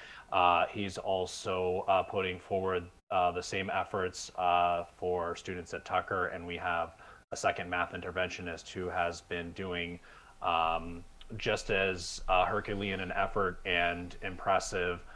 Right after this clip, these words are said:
a job of, uh, supporting our students of need at Collicott and Cunningham since the beginning of the school year. Um, but their caseloads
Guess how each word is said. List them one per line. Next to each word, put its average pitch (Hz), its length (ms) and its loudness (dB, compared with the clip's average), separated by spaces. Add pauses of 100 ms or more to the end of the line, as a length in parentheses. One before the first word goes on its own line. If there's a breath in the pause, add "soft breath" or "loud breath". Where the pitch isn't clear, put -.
(240 loud breath)
a 95 80 0
job 87 560 4
of, 85 380 2 (220)
uh, 85 200 2
supporting 92 580 -4
our 90 140 -2
students 87 460 -8
of 87 160 -4
need 87 240 -4
at 85 400 -2
Collicott 87 640 2
and 82 100 -10
Cunningham 85 600 -6
since - 260 -14
the 85 80 -8
beginning 82 340 -10
of 80 80 -12
the 78 80 -10
school - 340 -4
year. 76 300 -4 (400 loud breath)
Um, 82 380 0
but 87 180 0
their 92 160 2
caseloads 92 600 -2